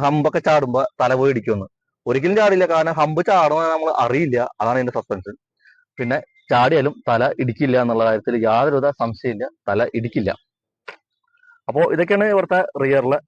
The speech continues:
കാര്യങ്ങള്. അപ്പൊ നമുക്കിനി ഓടിച്ചു നോക്കിയാലോ. നമ്മള് കർവ് ഡ്രൈവിന് എടുത്തൊക്കെയാണ്. ഫസ്റ്റ് തന്നെ പറയേണ്ട കാര്യം ഒരു കമാൻഡിങ് പൊസിഷൻ ആണ്. കാരണം നമ്മള്, ഏഹ്, ഞാൻ ഇതിനു മുന്നേ ഹാരിയറിന്റെയും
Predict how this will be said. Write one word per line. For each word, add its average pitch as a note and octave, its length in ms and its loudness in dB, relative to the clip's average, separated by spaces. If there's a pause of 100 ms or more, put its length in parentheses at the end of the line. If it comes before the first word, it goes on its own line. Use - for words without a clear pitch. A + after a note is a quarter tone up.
(200)
കാര്യങ്ങള്. A2+ 340 0 (760)
അപ്പൊ A2+ 140 -4
നമുക്കിനി D3+ 300 -2 (180)
ഓടിച്ചു C3 260 0
നോക്കിയാലോ. A#2+ 300 -2 (680)
നമ്മള് F3 320 6 (240)
കർവ് C3+ 320 6 (540)
ഡ്രൈവിന് A#2+ 360 4
എടുത്തൊക്കെയാണ്. A2 400 0 (840)
ഫസ്റ്റ് D3 240 2
തന്നെ G#3 180 4
പറയേണ്ട F3+ 300 6
കാര്യം D#3+ 240 6 (120)
ഒരു D3+ 80 2 (140)
കമാൻഡിങ് C3+ 520 2
പൊസിഷൻ C3 440 -2
ആണ്. G2+ 100 -4 (460)
കാരണം A#2+ 280 4
നമ്മള്, C3+ 220 2 (480)
ഏഹ്, B2+ 220 4
ഞാൻ D3 160 4
ഇതിനു E3 200 2
മുന്നേ D#3+ 260 4 (140)
ഹാരിയറിന്റെയും C#3 600 4